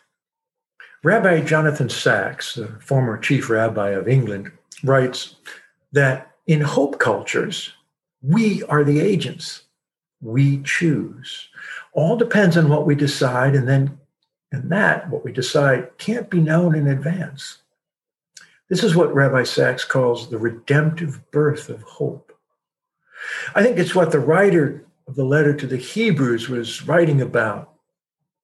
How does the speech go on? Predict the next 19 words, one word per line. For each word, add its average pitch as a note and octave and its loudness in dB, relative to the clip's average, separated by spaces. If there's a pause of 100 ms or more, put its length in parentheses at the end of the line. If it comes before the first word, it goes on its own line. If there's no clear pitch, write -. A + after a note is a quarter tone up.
(260)
when B2+ -8
he B2+ -8 (220)
spoke C#3+ 0
of B2+ -2
relying B2+ 4
on A#2 -6
the A2+ -6
promises A#2+ -4
of - -8
God, - -6 (1300)
in D#3 4
which D#3+ 2
it's D#3 0
impossible C3+ -2
that - -4
God E3 -2
would C#3 -2
prove D#3 0
false. - -2